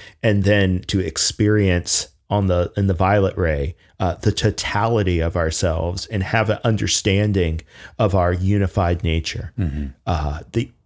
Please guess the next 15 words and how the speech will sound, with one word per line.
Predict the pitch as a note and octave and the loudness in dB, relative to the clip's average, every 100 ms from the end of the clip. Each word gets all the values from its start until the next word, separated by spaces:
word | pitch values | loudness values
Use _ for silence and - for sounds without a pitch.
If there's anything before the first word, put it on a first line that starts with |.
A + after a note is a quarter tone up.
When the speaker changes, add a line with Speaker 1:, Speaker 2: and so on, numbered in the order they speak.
| - | -8
Speaker 1:
the, | G#2 G#2 G2 - | -2 0 -2 -4
the | A2 F#2+ | -2 0
heart | - A#2 F#2 - | 0 0 0 0
is | G#2 F#2 | -2 -2
really, | G2 F#2+ G2 G2 F2+ E2+ E2 - _ _ _ _ | -2 2 2 4 2 2 -2 -6 _ _ _ _
I | C#3 | 0
think | C#3 G#3+ C4 | 2 0 0
this | G#3 G3+ | -2 0
is | D#3 A2+ | 0 0
why | A2+ A#2 A2+ | 0 2 2
third | - G#2+ F#2+ | 2 0 2
density | G2 G2 G2 F#2+ | 0 0 0 0
is | G2+ | 0
so | - E2+ | 0 0
hard, | G2 B2 G#2+ - | 0 0 0 -4